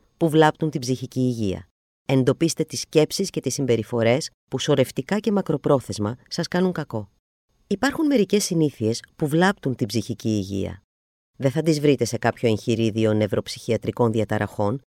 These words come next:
ούτε θα τις υπογράψει κάποιος ψυχίατρος. Τις έμαθα καλά και ξέρω να τις αναγνωρίζω διαβάζοντας, κάνοντας ψυχοθεραπεία και επαναλαμβάνοντάς τες, δυστυχώς, πολλές φορές. Το θέμα με αυτές τις μικρές,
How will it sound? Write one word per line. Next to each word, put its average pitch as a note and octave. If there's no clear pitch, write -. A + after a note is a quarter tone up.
ούτε C4
θα E3+
τις C#3+
υπογράψει B2+
κάποιος A2+
ψυχίατρος. F#2
Τις -
έμαθα G#3
καλά C#3+
και D#3
ξέρω F3+
να F3
τις C#3
αναγνωρίζω C3
διαβάζοντας, C#3
κάνοντας D3
ψυχοθεραπεία A#2+
και E3+
επαναλαμβάνοντάς E3
τες, -
δυστυχώς, C#3
πολλές D#3
φορές. G2+
Το C#3
θέμα F3+
με G3+
αυτές E3
τις D#3
μικρές, C#3